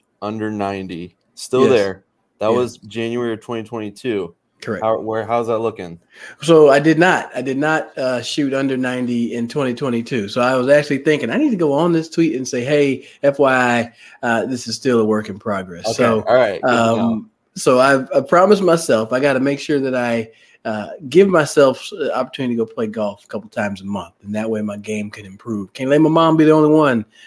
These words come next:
Speaker 2: that's kicking ass on the golf course. So I wanna make
Speaker 1: Nice.
Speaker 2: sure I do my, do my, uh, you know, do my due diligence to make sure I'm improving out there. So,
Speaker 1: Yeah.
Speaker 2: I mean, shoot, you live on a golf course,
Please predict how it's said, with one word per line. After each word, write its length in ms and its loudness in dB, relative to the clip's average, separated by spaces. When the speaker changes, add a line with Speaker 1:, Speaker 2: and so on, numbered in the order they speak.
Speaker 2:
that's 160 -8
kicking 300 -6
ass 300 -2
on 100 -6
the 60 -8
golf 320 -6
course. 280 -20
So 100 -6
I 20 0
wanna 180 0
make 140 -4
Speaker 1:
Nice. 60 -14
Speaker 2:
sure 120 -2
I 40 0
do 180 -4
my, 400 -2
do 240 6
my, 540 4
uh, 480 -2
you 160 -8
know, 100 -4
do 180 -2
my 220 2
due 160 -2
diligence 460 -6
to 120 -16
make 140 -6
sure 180 -10
I'm 220 -8
improving 640 -8
out 220 -16
there. 180 -18
So, 380 -6
Speaker 1:
Yeah. 180 -10
Speaker 2:
I 80 -2
mean, 180 2
shoot, 300 -6
you 80 -10
live 160 4
on 120 2
a 40 -4
golf 320 -4
course, 520 -6